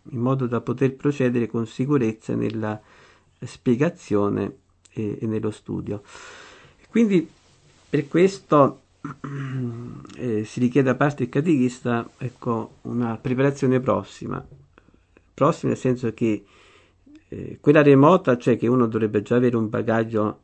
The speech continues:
eh, culturale, dottrinale circa la materia.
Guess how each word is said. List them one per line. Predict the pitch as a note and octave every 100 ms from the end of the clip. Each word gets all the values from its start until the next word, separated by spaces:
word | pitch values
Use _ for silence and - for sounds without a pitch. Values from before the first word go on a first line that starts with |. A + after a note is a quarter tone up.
| -
eh, | G2+ F#2+ - -
culturale, | C3 - B2 C3 A#2+
dottrinale | A2+ A2+ D3 C#3 A2+ A2
circa | - - -
la | G#2+
materia. | G2+ G#2 D3+ B2 G#2 G#2+